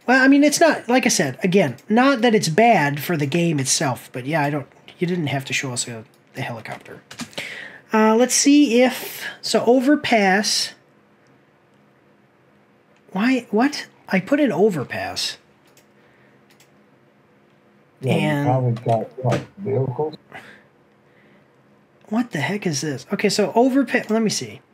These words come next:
Speaker 1: So this is overpass. I just, like a, like an add-on for the overpass game, but I want overpass.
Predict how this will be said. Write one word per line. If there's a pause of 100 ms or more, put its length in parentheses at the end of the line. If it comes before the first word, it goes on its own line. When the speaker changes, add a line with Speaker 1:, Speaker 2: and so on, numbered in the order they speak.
Speaker 1:
So
this
is
overpass. (1300)
I
just,
like
a,
like
an
add-on
for
the
overpass
game,
but
I
want
overpass.